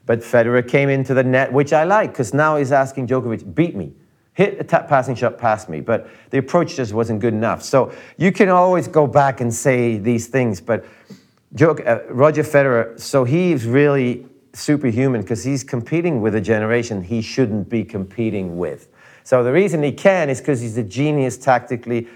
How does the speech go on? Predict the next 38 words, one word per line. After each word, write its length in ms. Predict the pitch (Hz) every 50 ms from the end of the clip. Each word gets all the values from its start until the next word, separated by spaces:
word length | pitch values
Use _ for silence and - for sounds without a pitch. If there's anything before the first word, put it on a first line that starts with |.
| - _
he's 160 | - 117 101
a 60 | 110 104
genius 420 | 92 135 151 156 151 147 131 -
physically, 600 | - - 131 123 107 120 117 120 120 117 113 - - - - - - _ _ _ _
but 200 | - 139 139 139
at 160 | 143 139 139
this, 220 | - 135 - - 151
at 180 | 147 135 - -
po-, 160 | - - -
some 240 | 120 - 170 175 170
point, 320 | - - 165 147 139 113
you 80 | 135 143
have 140 | 139 135 -
to 100 | 135 113
go 160 | 110 127 127
back 320 | 120 139 143 147 143 -
and 120 | 131 120 120
say, 200 | - - 143 131
"Okay, 200 | 123 - - 135
why 440 | 120 113 113 127 123 135 147 156 156
did 200 | 151 156 147 135
he 100 | 143 139
lose 360 | 131 135 139 135 135 120 -
this 260 | - 127 123 113 101
match 420 | 113 117 131 135 123 117 110 113 -
when 180 | 107 117 113
he 220 | 110 113 127 131 135
won 320 | 131 135 127 123 117 113
more 240 | 113 117 127 139 143
points 420 | 143 - 156 147 143 143 - -
than 300 | - 123 120 120 120 113
Novak 320 | 120 120 120 110 110 110 110
Djokovic, 540 | - 113 101 - - 92 101 98 - - - _ _ - - _ _
fourteen 480 | _ - 143 143 143 139 - 143 139
more 180 | 135 131 123 117
points 380 | - - 127 123 117 110 - 123
out 140 | 117 113
of 180 | 113 104 - -